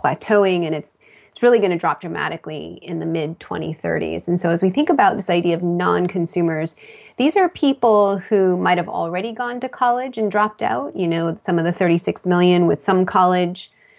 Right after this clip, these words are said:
no degree. These could be folks who only have a high school degree, um, and, and absolutely no post-secondary education. But there are folks who could really stand to increase their earnings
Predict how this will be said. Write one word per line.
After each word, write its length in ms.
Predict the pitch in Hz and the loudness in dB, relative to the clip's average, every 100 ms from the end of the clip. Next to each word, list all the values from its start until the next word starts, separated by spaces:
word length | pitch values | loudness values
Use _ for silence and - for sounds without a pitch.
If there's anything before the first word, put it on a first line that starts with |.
| _ | _
no 180 | - 196 | 2 4
degree. 580 | 190 185 180 185 220 262 233 | 4 2 0 0 0 -4 -4
These 220 | 208 185 | -2 -2
could 260 | - 214 180 | -2 -2 0
be 220 | 202 196 | 0 0
folks 560 | 185 185 175 151 - - - | -2 0 0 0 -10 -20 0
who 360 | 208 175 170 - | 2 4 2 2
only 300 | 208 226 220 | 2 2 2
have 180 | 196 180 | 0 -2
a 40 | |
high 140 | 175 | -2
school 320 | 170 - 175 165 | -4 -4 -4 -4
degree, 640 | - 185 170 165 - 127 - - - - - | -4 -4 -2 0 0 -4 -8 -20 -20 -18 -2
um, 640 | 175 175 170 170 185 - - | 2 4 2 0 -2 -6 -4
and, 520 | 185 175 170 165 - - | -2 0 0 0 -4 -4
and 140 | 180 | 0
absolutely 420 | 165 - - 185 | 0 -4 -2 0
no 180 | 180 180 | 2 0
post-secondary 640 | 180 180 175 170 165 165 | 0 -4 -2 -2 -2 0
education. 720 | 170 170 - - 262 247 185 175 | -2 -4 -8 -4 -4 0 0 2
But 200 | 202 - _ - _ _ | 0 -2 _ -20 _ _
there 140 | 208 | 0
are 120 | 214 | 0
folks 480 | 220 - 277 330 - | -2 -2 0 0 -2
who 140 | - 226 | -10 -4
could 300 | 226 190 190 | -4 -4 -2
really 400 | 214 226 240 226 | 0 2 0 -2
stand 580 | - - 190 185 190 | -4 0 2 2 0
to 600 | 185 - 175 170 165 165 170 _ _ _ - | -2 -2 0 2 2 -2 -6 _ _ _ -2
increase 720 | 202 202 196 220 202 196 - | 2 2 0 0 0 -2 -8
their 420 | - 175 175 170 - | -2 0 0 -2 -2
earnings 840 | 202 240 233 175 170 170 175 | 0 2 2 0 0 -2 -6